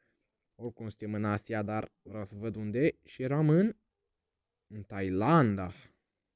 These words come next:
Chiar îmi venea să pun, dar n-am.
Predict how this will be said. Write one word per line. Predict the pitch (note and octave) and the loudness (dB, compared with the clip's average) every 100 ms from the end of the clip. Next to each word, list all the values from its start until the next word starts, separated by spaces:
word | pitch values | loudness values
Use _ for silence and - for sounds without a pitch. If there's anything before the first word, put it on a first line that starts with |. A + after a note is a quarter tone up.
| _ _ _ _ _ _ _ _ _ _ _ - - _ _ _ _ _ _ _ _ _ | _ _ _ _ _ _ _ _ _ _ _ -20 -20 _ _ _ _ _ _ _ _ _
Chiar | _ A2 | _ -10
îmi | A2 G#2+ | -6 -4
venea | G#2+ F#2+ | -4 -6
să | - | -10
pun, | - A2+ | -18 -14
dar | G#2+ | -8
n-am. | A2 F#2+ | -6 -8